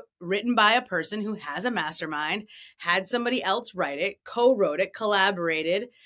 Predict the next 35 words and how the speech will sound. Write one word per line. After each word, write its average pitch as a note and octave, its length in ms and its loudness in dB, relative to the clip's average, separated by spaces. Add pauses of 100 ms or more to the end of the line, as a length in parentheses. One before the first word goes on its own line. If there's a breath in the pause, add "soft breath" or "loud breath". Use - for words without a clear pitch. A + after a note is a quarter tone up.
(260 soft breath)
and F#3 520 -2
there F#3 100 4
was F3 260 0
the F3 160 -8
per-, A3+ 240 -2
the G3 200 0
actual F#3+ 520 0
writer D#3 460 -2
was F3+ 180 -4
not F#3 180 2
a D4 40 0
ghostwriter. E3 760 -4
He G#3 120 -10
did F3+ 120 -2
a F3 60 -2
lot F3+ 160 2
of, - 60 -6
he's, G3 120 0
like, F3+ 140 0
a D#3+ 200 -2 (120)
P G3 140 -2
H F#3 200 -2
D, D3+ 240 -8
so F3 120 -6
he E3+ 40 -6
did F3+ 140 -4
a - 20 -4
lot F3+ 160 0
of E3+ 120 -6
research, F3+ 580 0
brought F3 180 -2
that F3+ 140 -2
to F#3 80 -14
the F#3+ 80 -6
table, D#3+ 500 -4